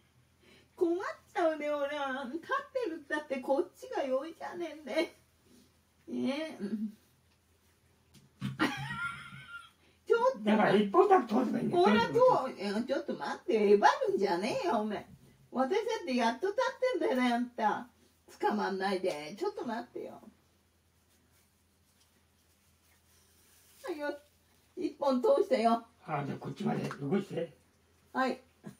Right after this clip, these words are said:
Speaker 2: もう一つはこっちの下から。
Speaker 1: うん。これでいいん？
Speaker 2: ああ。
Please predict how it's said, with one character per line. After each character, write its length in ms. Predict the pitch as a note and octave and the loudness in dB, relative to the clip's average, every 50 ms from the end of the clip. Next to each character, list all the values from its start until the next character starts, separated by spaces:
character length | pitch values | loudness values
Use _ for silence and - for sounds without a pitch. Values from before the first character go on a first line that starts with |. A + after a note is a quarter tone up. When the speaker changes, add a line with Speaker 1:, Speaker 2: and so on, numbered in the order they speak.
| _ _ _ _ - - - - D4 | _ _ _ _ -20 -20 -18 -14 -8
Speaker 2:
も 160 | D3 D3+ E3+ | -6 -4 -4
う 40 | E3+ | -4
一 160 | - - D#3 | -4 -6 -6
つ 60 | C#3 - | -6 -6
は 80 | - - | -6 -6
こ 120 | - D#3 | -6 -8
っ 40 | C3+ | -10
ち 140 | - - C3+ | -10 -10 -10
の 120 | C3 C3 | -10 -10
下 220 | B2+ - - - | -10 -12 -12 -14
か 60 | C#3+ - - - - - _ _ _ _ - | -14 -14 -14 -20 -20 -20 _ _ _ _ -4
ら。 80 | A#3 A#3 | 0 0
Speaker 1:
う 40 | A#3 G#3+ | 2 0
ん。 120 | G3 G3+ - _ _ _ - _ _ _ _ _ _ _ _ _ _ _ _ | 0 -4 -10 _ _ _ -20 _ _ _ _ _ _ _ _ _ _ _ _
こ 80 | - D4 | -6 0
れ 60 | D4+ E4 | 4 4
で 60 | E4+ | 4
い 40 | E4 | 4
い 80 | C#4+ | 4
ん？ 180 | A#3 - - - - _ - | 0 -2 -4 -8 -14 _ -12
Speaker 2:
あ 220 | C3+ C#3 - - - - - _ _ _ - - - - - - - - - - - - - _ _ _ _ _ _ _ _ _ _ _ - | -12 -10 -10 -12 -16 -20 -20 _ _ _ -20 -20 -20 -20 -20 -20 -20 -20 -20 -20 -20 -20 -20 _ _ _ _ _ _ _ _ _ _ _ -14
あ。 40 | - | -14